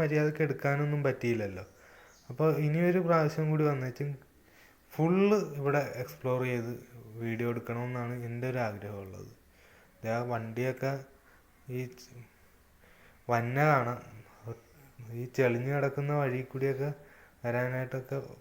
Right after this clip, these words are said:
പാട് പെടുന്ന കാണാം നമുക്ക്. എനിക്കൊന്നും കൂടി ഇവിടെ നല്ല രീതിയിൽ എക്സ്പ്ലോർ ചെയ്ത് മൊത്തമായിട്ട് എടുക്കണം.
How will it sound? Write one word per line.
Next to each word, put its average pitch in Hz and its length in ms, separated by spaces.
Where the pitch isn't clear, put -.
പാട് 117 360
പെടുന്ന 127 280
കാണാം 107 320
നമുക്ക്. 104 340
എനിക്കൊന്നും 170 500
കൂടി 185 240
ഇവിടെ 170 200
നല്ല 135 180
രീതിയിൽ 147 340
എക്സ്പ്ലോർ 139 460
ചെയ്ത് 131 260
മൊത്തമായിട്ട് 156 580
എടുക്കണം. 104 360